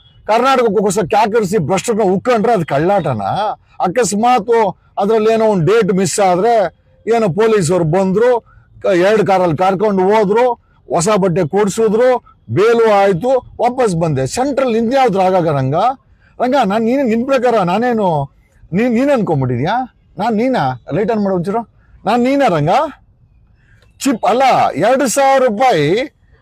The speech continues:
ಆ, ಆ, ನೋಟಲ್ಲಿ ಚಿಪ್ ಇರೋ ಅಂತ ಚಿಪ್ ರಂಗ ಅಲ್ಲ ನೀನು. ನೀನ್, ನೀನ ಕಳ್ಳಾಟ ಆಡೋದು? ಮೋದಿಗೋಸ್ಕರ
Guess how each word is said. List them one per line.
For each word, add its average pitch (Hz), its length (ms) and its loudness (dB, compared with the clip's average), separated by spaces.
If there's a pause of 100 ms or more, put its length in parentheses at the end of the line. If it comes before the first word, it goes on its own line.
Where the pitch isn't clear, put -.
(180)
ಆ, 151 60 0 (280)
ಆ, 175 480 0 (120)
ನೋಟಲ್ಲಿ 226 640 2
ಚಿಪ್ 277 460 -4
ಇರೋ 269 240 2
ಅಂತ 240 140 0
ಚಿಪ್ 247 420 -4
ರಂಗ 269 260 0
ಅಲ್ಲ 214 200 0
ನೀನು. 185 600 -2 (420)
ನೀನ್, 262 300 0
ನೀನ 311 200 0 (120)
ಕಳ್ಳಾಟ 180 360 0
ಆಡೋದು? 139 480 0
ಮೋದಿಗೋಸ್ಕರ 240 600 0